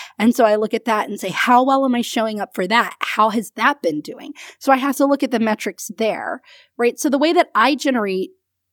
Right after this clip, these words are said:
awareness in my business is through speaking. So the metrics there are how many speaking opportunities came in front of me. <laughs> And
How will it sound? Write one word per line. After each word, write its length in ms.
awareness 480
in 60
my 120
business 640
is 160
through 200
speaking. 560
So 180
the 120
metrics 380
there 160
are 120
how 180
many 180
speaking 400
opportunities 680
came 200
in 80
front 200
of 80
me. 160
<laughs> 440
And 520